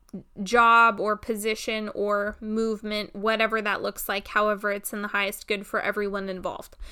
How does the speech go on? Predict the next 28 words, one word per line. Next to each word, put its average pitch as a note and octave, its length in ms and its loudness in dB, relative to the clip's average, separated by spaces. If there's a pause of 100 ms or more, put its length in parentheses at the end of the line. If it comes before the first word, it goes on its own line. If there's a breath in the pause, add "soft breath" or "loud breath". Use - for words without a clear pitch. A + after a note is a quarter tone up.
(140 loud breath)
So - 180 -2
yes, G3 380 -2
I G#3 140 -2
am A3 140 -4
in G#3 100 -4
full A3 400 -2
agreement G#3+ 580 -4
for A3 120 -10
that. G3+ 200 -4
That G#3 200 -4
can G#3+ 120 -6
definitely G3+ 840 -6
work A3 500 -2
out. - 420 -2 (360 loud breath)
If A#3 340 2
it's - 220 -2
not A#3 280 4
this, C4 220 2
then A3 260 -4
something G#3+ 460 -4
better. F#3+ 360 -4 (120)
Full A3+ 300 -2
agreement G#3+ 440 -4
for G#3+ 140 -8
that. - 240 -6 (840)
Okay, B3 340 4
Jessica C4 680 0 (120)
H, - 580 -2